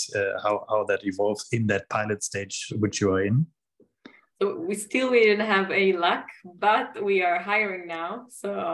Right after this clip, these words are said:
Speaker 2: uh, so right now we're looking for, uh, students or graduate from T U Darmstadt or around there. So we, hopefully we have, we have some luck and find some good, uh, talent. But yeah, for sure, T U Darmstadt is, is a great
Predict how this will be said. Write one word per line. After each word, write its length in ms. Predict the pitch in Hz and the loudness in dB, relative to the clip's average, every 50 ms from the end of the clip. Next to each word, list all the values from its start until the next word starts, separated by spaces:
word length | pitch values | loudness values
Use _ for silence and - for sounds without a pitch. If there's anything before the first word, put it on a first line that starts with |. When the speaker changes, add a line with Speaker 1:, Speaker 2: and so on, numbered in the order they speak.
| 165 170 - - | -6 -8 -10 -12
Speaker 2:
uh, 440 | - - 175 170 160 160 160 165 160 160 | -10 -6 -4 -4 -4 -4 -4 -6 -8 -12
so 180 | - - 180 | -12 -10 -6
right 200 | 175 175 175 175 | -4 -2 -2 0
now 160 | 180 175 170 | 0 0 0
we're 160 | 175 175 180 180 | 0 0 -2 -2
looking 300 | 185 185 - 196 180 - | -4 -4 -4 -8 -12 -10
for, 420 | - 170 165 165 160 156 156 - _ - - - _ _ _ - | -6 -4 -2 -2 -2 -4 -6 -12 _ -20 -20 -20 _ _ _ -6
uh, 140 | 160 160 160 | -6 -6 -6
students 460 | 160 - - 226 220 208 196 190 190 | -8 -8 -4 -2 0 2 2 0 0
or 80 | 185 165 | -2 -2
graduate 480 | 165 170 160 160 160 170 170 160 - | 0 0 0 0 -2 -4 -6 -8 -10
from 160 | - 165 160 | -12 -14 -12
T 100 | 160 - | -8 -6
U 60 | 165 160 | -6 -4
Darmstadt 560 | 165 160 160 160 160 - - 156 156 156 - - | -4 -6 -8 -10 -12 -14 -12 -12 -12 -12 -12 -12
or 360 | 160 160 156 151 156 160 - - | -12 -12 -12 -12 -14 -16 -14 -12
around 540 | 160 160 156 160 156 156 156 160 160 160 - - _ _ _ _ _ _ | -12 -8 -6 -6 -6 -6 -8 -10 -12 -12 -16 -20 _ _ _ _ _ _
there. 320 | - 135 156 170 180 190 196 | -6 -4 -2 -2 0 -2 -4
So 340 | - - 165 165 160 156 156 | -6 -4 -2 -2 -2 -2 -4
we, 180 | - 180 185 175 | -4 -4 -4 -2
hopefully 440 | 190 208 214 214 214 - 202 202 190 | 0 0 0 0 0 2 4 4 4
we 120 | 180 180 190 | 4 4 2
have, 260 | 175 160 165 160 160 - _ _ _ | 0 -2 -2 -4 -8 -14 _ _ _
we 140 | 165 170 170 | -12 -8 -8
have 160 | 170 165 - | -8 -8 -6
some 240 | - 180 165 165 165 | -6 -6 -6 -4 -2
luck 300 | 170 165 170 170 - - | -2 -2 -2 -4 -8 -12
and 120 | 165 160 - | -12 -12 -8
find 320 | - 165 160 160 156 151 - | -8 -6 -6 -6 -8 -12 -14
some 260 | - - 160 156 160 | -14 -14 -12 -12 -10
good, 200 | 160 165 160 160 160 160 | -8 -8 -8 -8 -10 -10
uh, 240 | 160 156 156 156 156 156 _ | -12 -10 -10 -12 -14 -12 _
talent. 400 | 165 165 160 160 156 156 156 - _ _ - _ _ - | -10 -8 -8 -8 -10 -12 -14 -20 _ _ -20 _ _ 0
But 120 | 165 180 | 2 2
yeah, 120 | 180 175 | 2 2
for 160 | 180 - 185 180 | 0 -2 -6 -4
sure, 180 | - - 190 | -2 0 0
T 140 | 190 - 202 | 0 2 0
U 40 | 190 | 2
Darmstadt 440 | 185 180 175 180 - - 165 165 170 | 2 2 0 0 -2 -6 -8 -6 -8
is, 160 | 165 - - | -8 -8 -10
is 340 | 165 - - 165 170 160 165 | -10 -8 -6 -6 -6 -6 -6
a 80 | 165 | -6
great 500 | 160 160 165 165 165 165 165 - - _ | -6 -4 -2 -2 -2 -2 -4 -8 -16 _